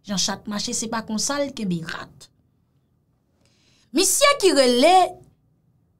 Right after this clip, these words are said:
Morelis Jan-Michèl, li gen yon ti non jwèt ki se Bòs Dinèl, e anpil moun kwadè Boukè konnen l sou non sa a.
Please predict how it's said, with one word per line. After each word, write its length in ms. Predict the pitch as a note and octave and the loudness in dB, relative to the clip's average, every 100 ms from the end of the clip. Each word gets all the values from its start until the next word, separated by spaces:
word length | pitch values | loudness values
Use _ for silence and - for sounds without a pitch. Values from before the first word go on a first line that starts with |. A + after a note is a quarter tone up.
| _ _ _ _ _ _ - | _ _ _ _ _ _ 0
Morelis 760 | A#3+ C4+ B3 A#3+ D#4 F4+ - C#4 | 4 4 4 2 4 2 0 -2
Jan-Michèl, 960 | G#3+ - G3+ G3 F#3 - A#3+ E4 F4 E4 - _ _ _ _ _ _ _ A3 | -2 -2 -2 -2 -2 0 0 0 -2 -8 -12 _ _ _ _ _ _ _ 0
li 160 | D4 | 0
gen 240 | F4+ A#4 A4+ | 2 2 4
yon 160 | E4+ | 2
ti 160 | - D4+ | 0 0
non 160 | C4 A#3+ | 0 0
jwèt 420 | F3+ C#4+ E4 D#4+ | -2 0 0 0
ki 120 | B3+ | -6
se 180 | - B3 | -4 -4
Bòs 400 | F#3 D4 D4+ F#3+ | 0 2 2 -2
Dinèl, 680 | F3+ A3 G#3 G3 E3+ E3 F3 - _ _ _ _ _ _ _ _ _ _ _ _ _ _ | -8 -2 0 0 -4 -8 -14 -18 _ _ _ _ _ _ _ _ _ _ _ _ _ _
e 80 | G#3 | -4
anpil 360 | A3 A3 F#4 D#4+ | -2 0 2 4
moun 240 | C4 A#3 G#3+ | 4 4 2
kwadè 360 | A#3 G3+ G3 | 0 -2 -2
Boukè 400 | F#3+ F#3+ - D4+ E4 E4 _ _ _ _ _ _ - | -4 -6 0 2 2 -2 _ _ _ _ _ _ -2
konnen 420 | F#3+ A#3+ C#4 B3+ | 2 4 4 2
l 80 | A#3+ | 0
sou 180 | - A3+ | -2 -2
non 200 | G3+ F#3 | -2 -2
sa 240 | - - | -4 -8
a. 60 | E2 | -12